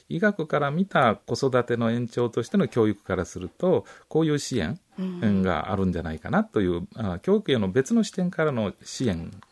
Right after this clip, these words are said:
Speaker 1: ができてるかなと、まあ、したいなと思っておるわけですよね。
Speaker 2: はい。な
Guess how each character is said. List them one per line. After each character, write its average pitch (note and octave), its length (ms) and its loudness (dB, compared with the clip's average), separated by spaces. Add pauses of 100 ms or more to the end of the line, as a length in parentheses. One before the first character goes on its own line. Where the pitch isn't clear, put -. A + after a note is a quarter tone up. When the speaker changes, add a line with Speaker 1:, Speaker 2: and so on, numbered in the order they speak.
Speaker 1:
が C3 480 0
で A2 80 -2
き - 120 -6
て G#2 120 0
る F2+ 80 -2
か F#2 140 -6
な F#3+ 160 2
と、 - 320 -2 (400)
ま A2 100 0
あ、 F#2+ 60 -4
し - 80 -8
た C#3+ 140 0
い E2 60 -2
な G#2 140 0
と - 140 -4
思 F2+ 140 0
っ - 20 -6
て - 160 -8
お F#2+ 80 -2
る G#2 80 4
わ - 40 0
け F#2+ 120 0
で D#2+ 100 -4
す - 140 -10
よ E2 80 -6
ね。 D3 80 -2
Speaker 2:
は - 60 -2
い。 - 20 -14
な - 60 -20